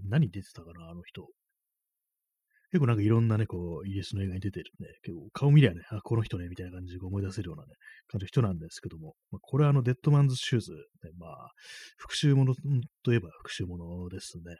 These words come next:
私なんかこう、二回見たんですけども、これ、ね、非常にこう、私ね、一回見たのになんかね、こう、なんか忘れてたんですよ、全然。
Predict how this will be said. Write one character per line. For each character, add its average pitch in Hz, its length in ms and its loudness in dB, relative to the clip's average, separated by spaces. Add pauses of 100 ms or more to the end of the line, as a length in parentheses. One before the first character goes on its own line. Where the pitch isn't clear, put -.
(120)
私 104 360 -8
な 104 80 0
ん 95 80 -4
か - 100 -18
こ 85 120 -10
う、 95 40 -6
二 113 160 0
回 151 320 8
見 143 100 6
た 110 100 2
ん 82 80 -6
で 80 100 -16
す - 120 -18
け 85 80 -8
ど 85 100 -12
も、 80 200 -14
こ - 140 -12
れ、 80 120 -14 (640)
ね、 90 100 -8
非 82 60 -18
常 107 160 -4
に 95 100 -2
こ 87 440 -6
う、 - 40 -20 (1040)
私 127 200 -2
ね、 104 60 2
一 107 140 -4 (140)
回 190 160 8
見 170 140 10
た 151 100 6
の 95 80 0
に 92 80 -6
な 101 80 -2
ん 101 60 -4
か 90 80 -12
ね、 90 100 -10
こ 85 400 -8
う、 - 180 -8
な 95 60 -4
ん - 0 -
か 90 60 -6
忘 98 160 -2
れ 160 80 2
て - 40 -8
た 156 80 0
ん 101 40 0
で - 60 -10
す - 100 -14
よ、 90 40 -12
全 90 220 -10
然。 87 180 -12